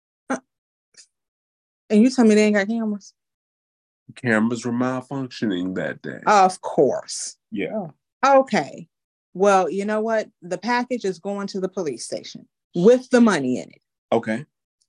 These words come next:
Speaker 2: Okay.
Speaker 1: 'Cause I don't wanna have any dealings with, I know it's not mine.
Speaker 2: Now, would you have even opened the package to know what
Speaker 1: No.
Speaker 2: was in it?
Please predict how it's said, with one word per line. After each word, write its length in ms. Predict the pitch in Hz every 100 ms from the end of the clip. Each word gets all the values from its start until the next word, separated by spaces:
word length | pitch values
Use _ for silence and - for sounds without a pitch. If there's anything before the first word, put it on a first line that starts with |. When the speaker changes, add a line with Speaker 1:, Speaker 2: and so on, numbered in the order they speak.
| _
Speaker 2:
Okay. 180 | 110 -
Speaker 1:
'Cause 120 | 196 127
I 120 | 208
don't 140 | 247 233
wanna 140 | 202
have 220 | 190 175
any 200 | 185 220
dealings 340 | 208 202 180 -
with, 100 | -
I 120 | 170
know 160 | 185 190
it's 160 | 202 226
not 180 | 202
mine. 160 | 185 -
Speaker 2:
Now, 300 | 117 113 110 -
would 360 | 113 127 127
you 120 | 180
have 260 | 180 165 156
even 260 | 160 123 107
opened 360 | 123 160 135
the 60 | 117
package 380 | 135 113 113 -
to 120 | 101
know 200 | 107 -
what 180 | 262 311
Speaker 1:
No. 220 | 285 277
Speaker 2:
was 80 | 269
in 100 |
it? 80 | 139